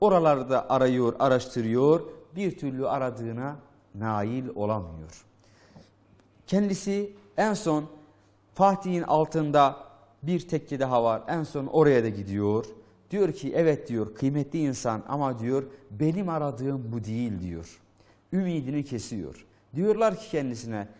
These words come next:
"Bir de biraz yukarıda Fatih Çarşamba'da bir insan var.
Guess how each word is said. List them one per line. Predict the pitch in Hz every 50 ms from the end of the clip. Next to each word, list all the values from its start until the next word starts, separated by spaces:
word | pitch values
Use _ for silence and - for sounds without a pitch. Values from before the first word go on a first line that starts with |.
| _ _ -
"Bir | 131 156 214 214 185 175
de | 175 160 156 - - -
biraz | 220 214 208 185 160 131
yukarıda | 143 143 - 147 143 135 127 127 120
Fatih | 117 - 165 170 160 151 - 139
Çarşamba'da | - - 139 131 123 - - 139 139 135 131 123 123 117 113
bir | 117 117
insan | 117 110 107 - - 120 113 104
var. | 101 92 90